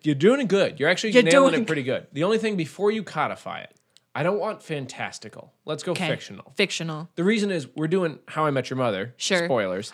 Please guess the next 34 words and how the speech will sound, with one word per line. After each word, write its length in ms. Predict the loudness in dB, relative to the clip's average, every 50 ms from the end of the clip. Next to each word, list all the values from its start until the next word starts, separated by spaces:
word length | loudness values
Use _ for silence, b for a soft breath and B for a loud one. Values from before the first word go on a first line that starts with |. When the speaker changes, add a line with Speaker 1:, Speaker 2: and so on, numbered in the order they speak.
| -4 -2
Speaker 2:
I 20 | 2
mean, 200 | 4 4 2 2
it's 180 | 0 -2 0 2
fantastical. 760 | 2 0 2 0 -2 -2 -2 -4 -6 -6 -4 -4 -4 -6 -8 _ _ _ _ _ _ _ _ _ _ _ _ _ _ _ _ 0
Speaker 1:
That 200 | 0 0 0 0
they 100 | -4 -4
can 180 | -4 -6 -8
afford 300 | -8 -6 -4 -4 -4 -2
that 100 | -4 -6
apartment, 400 | -6 -4 -2 -2 -2 -2 -4 -4
yes. 160 | -2 0 2
Speaker 2:
Yeah. 140 | 4 4 4 4
Speaker 1:
But 120 | 4 6
other 220 | 6 6 8 8
than 120 | 6 6 6
that, 200 | 6 8 8 8
like, 140 | 6 6 4
it's 100 | 4 4
not 120 | 4 4
like 120 | 4 4 4
Speaker 2:
<laughs> 20 |
Speaker 1:
there's 160 | 4 2 2
dragons 580 | -2 2 6 8 8 8 8 6 4 0 0 -2
and 140 | -4 -4 -2
magic. 400 | 0 0 0 0 0 -2 -4 -4
It's 180 | -6 -8 -10
fictional. 720 | -12 -8 -6 -6 -6 -4 -6 -6 -4 -4 -4 -6 -6 -6 -8
Speaker 2:
I 80 | -10 -6 -4
mean, 240 | -2 -2 -2 -2
Speaker 1:
It's 80 | 0 0
not 160 | 0 0 0
fantastical. 800 | -2 -4 -6 -6 -10 -10 -4 -4 -2 -2 -4 -6 -10 -6 -2 0
Speaker 2:
the 80 | 0 0
idea 320 | 0 -2 -2 -2 0 0